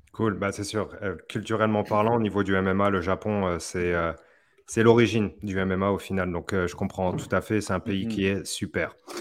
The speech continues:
Speaker 2: Mhm.
Speaker 1: Euh, autre question, euh, un peu sur le côté un peu fun aussi. Euh, les partenariats avec toi, euh,
Speaker 2: Ouais.
Speaker 1: et l'U F C, euh, ça marche bien en ce moment, j'ai l'impression, euh, avec, euh, Howler Head,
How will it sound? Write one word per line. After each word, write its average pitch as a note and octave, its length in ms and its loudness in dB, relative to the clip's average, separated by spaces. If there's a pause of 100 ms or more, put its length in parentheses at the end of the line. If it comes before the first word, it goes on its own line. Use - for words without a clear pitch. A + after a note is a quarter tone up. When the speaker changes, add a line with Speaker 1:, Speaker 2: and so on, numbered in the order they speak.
(220)
Speaker 2:
Mhm. A2 280 -8
Speaker 1:
Euh, A2+ 200 8 (600)
autre C3+ 180 8
question, D#3 680 6
euh, A2+ 280 6
un A2+ 40 4
peu C3 480 4
sur A#2+ 180 0
le A2+ 60 0
côté B2 220 4
un A#2+ 80 6
peu A#2+ 100 -2
fun C#3 220 4
aussi. C#3+ 360 4 (200)
Euh, A2 220 6 (180)
les A#2+ 160 4
partenariats B2 600 6
avec G2+ 200 4
toi, - 400 -4
euh, G2+ 480 2
Speaker 2:
Ouais. G#2+ 80 -4
Speaker 1:
et - 20 0
l'U A2 220 4
F G#2+ 40 -4
C, D3 400 2 (560)
euh, G#2 380 4 (140)
ça - 140 -2
marche D3 200 6
bien C3+ 180 6
en D#3+ 60 6
ce - 140 -4
moment, G2 160 0
j'ai G2 100 -4
l'impression, C3 640 0 (160)
euh, G#2+ 400 4
avec, A2 340 0
euh, G#2 320 4
Howler G#2 380 2
Head, B2+ 320 4